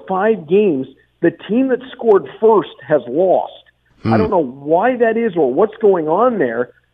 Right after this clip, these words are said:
Speaker 1: but you almost start to wonder, as much as Windsor wants an early start, do they even want the first goal?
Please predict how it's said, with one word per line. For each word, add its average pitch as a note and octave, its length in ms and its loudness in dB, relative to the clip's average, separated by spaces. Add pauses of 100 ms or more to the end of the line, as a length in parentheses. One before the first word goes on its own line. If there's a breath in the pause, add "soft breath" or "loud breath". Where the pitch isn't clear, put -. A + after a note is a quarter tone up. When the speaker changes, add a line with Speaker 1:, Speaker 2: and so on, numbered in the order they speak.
(100)
Speaker 1:
but F3 200 2
you F3+ 60 0
almost A#3+ 280 0
start G#3+ 220 0
to F#3 80 -6
wonder, G#3 460 -4 (100)
as D#3+ 120 -6
much A3 200 -2
as E3+ 100 -4
Windsor F#3 300 0
wants G#3 340 0
an A3+ 80 -4
early E3 360 2
start, F3 240 0
do F3 60 2
they F3+ 100 4
even G#3 240 0
want B3 240 2
the G#3 100 0 (100)
first D3 200 -8 (100)
goal? C3+ 280 -14